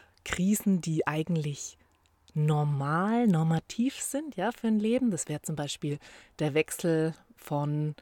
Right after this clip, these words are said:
Schule in den Bereich Studium, ne? Also so Abschiedsbereiche oder wenn du einen Arbeitgeber wechselst oder einen Wohnort, also so dieses, ne? Man muss was abschließen oder Abschied nehmen.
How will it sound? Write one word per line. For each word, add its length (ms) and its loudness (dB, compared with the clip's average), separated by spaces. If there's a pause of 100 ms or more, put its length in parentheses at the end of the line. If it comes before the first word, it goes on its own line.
(300)
Schule 720 2
in 500 0 (140)
den 120 -2
Bereich 380 -6
Studium, 600 -2
ne? 180 4
Also 200 -2
so 200 -10
Abschiedsbereiche 1160 -4
oder 220 -6 (360)
wenn 140 -4
du 60 -4
einen 180 -6
Arbeitgeber 760 -2
wechselst 640 -6
oder 460 -12
einen 220 -2
Wohnort, 680 4
also 240 -6
so 140 -6
dieses, 440 -8
ne? 120 2 (100)
Man 220 -4
muss 240 -2
was 160 -12
abschließen 680 -2
oder 200 -10 (520)
Abschied 500 -2
nehmen. 540 -2